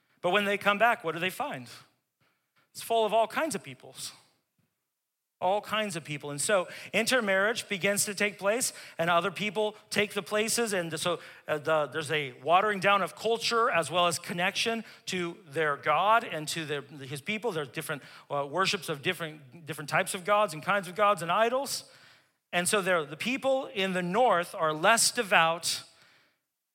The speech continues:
and less Israelite than in the region below, the south.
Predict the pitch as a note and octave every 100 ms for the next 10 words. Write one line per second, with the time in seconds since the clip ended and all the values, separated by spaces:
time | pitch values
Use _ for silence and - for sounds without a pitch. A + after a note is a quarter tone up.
0 | _ D3+ D#3+ E3 G#3+ G#3+ - B3 A3+ G#3
1 | G3+ G3 F3 D3 B2+ - - - - _
2 | _ _ _ _ _ _ _ _ _ -
3 | D#3+ D#3+ E3+ E3 D#3 D#3 D3+ D#3 D3+ D#3
4 | F3 C#3 C#3+ A#3+ F3+ A#2+ - -